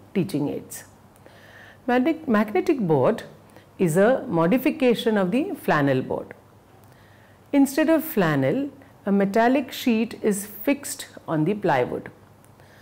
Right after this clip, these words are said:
Small magnets are used to hold the materials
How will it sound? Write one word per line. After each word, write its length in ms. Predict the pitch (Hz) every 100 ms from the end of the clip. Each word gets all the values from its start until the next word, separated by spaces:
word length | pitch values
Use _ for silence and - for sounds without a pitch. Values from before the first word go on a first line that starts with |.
| - - -
Small 760 | - 247 233 240 277 302 285 - - -
magnets 680 | 165 170 175 190 220 202 - -
are 160 | 165
used 480 | 151 165 254 285 - - - -
to 120 | 170
hold 580 | - 208 220 247 - -
the 80 |
materials 800 | 165 135 - 135 143 202 262 -